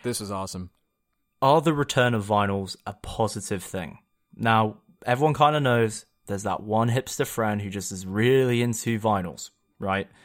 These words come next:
Speaker 1: Oh, you have the M P three?
Speaker 2: Oh.
Speaker 1: I have it on vinyl.
Speaker 2: Oh
Speaker 1: Why
Speaker 2: my
Speaker 1: don't you come
Speaker 2: God.
Speaker 1: on over,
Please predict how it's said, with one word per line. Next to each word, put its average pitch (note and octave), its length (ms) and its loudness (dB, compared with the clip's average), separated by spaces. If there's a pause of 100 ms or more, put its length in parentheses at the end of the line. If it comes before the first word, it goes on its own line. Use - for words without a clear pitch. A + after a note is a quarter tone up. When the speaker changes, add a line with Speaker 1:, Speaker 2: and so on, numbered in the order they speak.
(160)
Speaker 1:
Oh, C3+ 540 2
you A#2+ 160 -4
have D3 180 -2
the F3+ 140 -6
M C3 100 -2
P C#3 160 -6
three? G2+ 680 -6
Speaker 2:
Oh. A#2 420 -2
Speaker 1:
I A#2 240 4
have G3+ 440 0
it A3 160 2 (120)
on B2 440 4
vinyl. G#2 720 -4
Speaker 2:
Oh A#2 60 0
Speaker 1:
Why A#2 60 2
Speaker 2:
my B2 120 0
Speaker 1:
don't G#2+ 100 2
you - 60 -2
come F#3+ 260 2
Speaker 2:
God. E3+ 140 4
Speaker 1:
on C#3+ 60 0
over, A2 580 -2